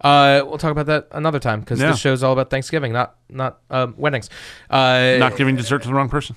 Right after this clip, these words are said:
Speaker 1: Yeah. Um, you gotta ch-, you, you, you just, you, partake, partake. There was a time where I would start to host these Friendsgivings out
Speaker 2: Mm.
Speaker 1: there in L A.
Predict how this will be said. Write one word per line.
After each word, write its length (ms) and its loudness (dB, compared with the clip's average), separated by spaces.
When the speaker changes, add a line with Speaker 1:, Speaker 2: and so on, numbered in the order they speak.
Speaker 1:
Yeah. 680 4
Um, 260 0
you 280 0
gotta 340 4
ch-, 300 -6
you, 120 2
you, 360 -4
you 120 2
just, 160 -4
you, 320 -10
partake, 600 -2
partake. 560 -4
There 120 4
was 100 4
a 60 2
time 800 2
where 220 2
I 160 2
would 200 0
start 240 -2
to 80 -4
host 260 -4
these 160 -6
Friendsgivings 560 -4
out 120 -4
Speaker 2:
Mm. 80 0
Speaker 1:
there 100 -4
in 80 -12
L 180 -10
A. 140 -16